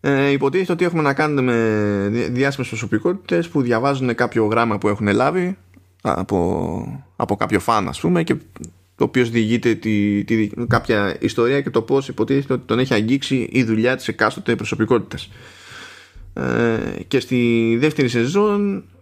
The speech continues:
θα εμφανιστούν προσωπικότητες όπως Viola Davis, Selena Gomez, Jane Fonda, α, Ava DuVernay, Billy Porter, André Leon Talley,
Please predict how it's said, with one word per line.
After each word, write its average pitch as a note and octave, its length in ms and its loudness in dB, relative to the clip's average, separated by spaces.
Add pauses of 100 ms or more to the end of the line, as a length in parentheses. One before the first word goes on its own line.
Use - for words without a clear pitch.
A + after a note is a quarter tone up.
(120)
θα C#3 140 0
εμφανιστούν C3 760 0
προσωπικότητες F3+ 680 -2
όπως B2+ 760 0
Viola A2+ 440 4
Davis, F3+ 300 2
Selena A2+ 380 0
Gomez, E3+ 320 2 (680)
Jane C3 220 2
Fonda, D#3 340 2 (1200)
α, A#2+ 120 2 (720)
Ava A#2+ 240 2
DuVernay, A2+ 520 2
Billy C3 260 2
Porter, F3+ 360 2 (880)
André D3+ 420 2
Leon D3 340 0
Talley, G3 420 0